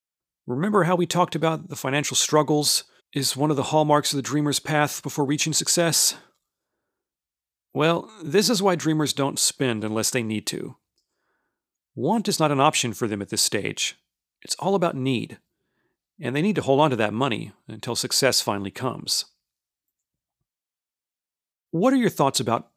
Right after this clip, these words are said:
procrastination? Hopefully they won't be kind thoughts, because procrastination is a dreamer's worst nightmare. For them, they like to check off as much as possible from their to-do list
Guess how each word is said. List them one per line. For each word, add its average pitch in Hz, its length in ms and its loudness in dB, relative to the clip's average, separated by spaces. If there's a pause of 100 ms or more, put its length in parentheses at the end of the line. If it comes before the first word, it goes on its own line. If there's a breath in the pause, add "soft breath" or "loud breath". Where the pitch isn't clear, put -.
(220)
procrastination? 127 840 -2 (1900)
Hopefully 240 480 0
they 214 100 2
won't 196 160 2
be 185 80 -2
kind 123 340 -2
thoughts, - 500 -4 (720)
because 151 580 -2
procrastination 170 800 0
is 120 140 -2
a 117 40 -4
dreamer's 120 440 0
worst 110 280 0
nightmare. - 640 -6 (1080)
For 160 120 0
them, 143 360 0 (300 loud breath)
they 233 100 2
like 233 160 2
to - 60 -10
check 175 260 0
off 143 120 0
as 139 160 -2
much 180 520 -2
as 160 100 0
possible 123 480 0
from 131 200 -4
their 127 100 0
to-do 123 280 -2
list 104 440 0